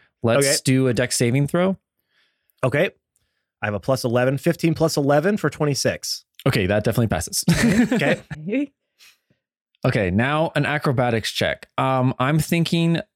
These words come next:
Speaker 1: a good number for you to grab onto something as you're plummeting down.
Speaker 2: No, don't take, can I,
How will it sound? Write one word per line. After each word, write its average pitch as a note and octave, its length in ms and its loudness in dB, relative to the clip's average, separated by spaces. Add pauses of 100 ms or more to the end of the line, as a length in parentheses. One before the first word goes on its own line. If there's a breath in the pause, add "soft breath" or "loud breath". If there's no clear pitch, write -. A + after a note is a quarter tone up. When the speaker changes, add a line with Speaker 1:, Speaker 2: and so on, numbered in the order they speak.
(120)
Speaker 1:
a C3 120 0
good B2+ 420 0
number B2+ 720 2 (760)
for A#2+ 240 0
you A#2+ 280 2
to A2+ 180 0
grab A2 580 -2
onto A2+ 240 2
something G2+ 560 0
as G#2 340 -2
you're G#2 400 0 (140)
plummeting B2+ 500 2
down. B2 480 0 (1080)
Speaker 2:
No, C3 200 2
don't E3+ 260 0
take, E3+ 440 -4
can A3 160 2
I, A3 320 2